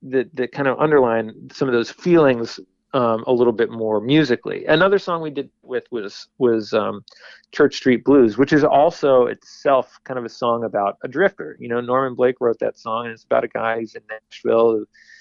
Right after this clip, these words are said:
just a musician, um, who just kind of is questioning, <laughs> I think, like, his choices of being a,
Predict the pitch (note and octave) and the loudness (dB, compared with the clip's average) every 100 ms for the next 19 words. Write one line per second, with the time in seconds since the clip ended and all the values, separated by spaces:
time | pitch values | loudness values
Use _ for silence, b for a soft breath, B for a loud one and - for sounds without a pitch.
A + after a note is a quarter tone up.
0 | b _ _ - - _ - - C3+ B2 | b _ _ -14 -14 _ -20 -8 -4 0
1 | B2+ C3 E3 - D#3+ D3+ C#3+ C3 _ C#3+ | 0 4 2 2 -2 -2 -6 -10 _ 0
2 | B2+ A#2+ A#2 A2+ - _ _ _ _ _ | 2 4 2 -4 -14 _ _ _ _ _
3 | _ B2 A#2 C3 - - C3+ B2+ A2+ G#2 | _ -10 -2 -2 -4 -4 0 2 2 -2
4 | - _ _ _ _ - - - _ - | -12 _ _ _ _ -20 -20 -20 _ 0
5 | C#3+ C3+ - C3 A#2+ A#2 - - - D3 | 2 2 -4 -6 -6 -6 -12 -14 -8 -8
6 | - C3+ - C#3 A#2+ - - C#3 B2+ - | -2 -4 2 2 2 -6 -8 -6 -6 -12
7 | - - C3+ C3 B2+ A2 G#2+ B2 A#2 | -4 2 2 2 -4 -4 -2 0 0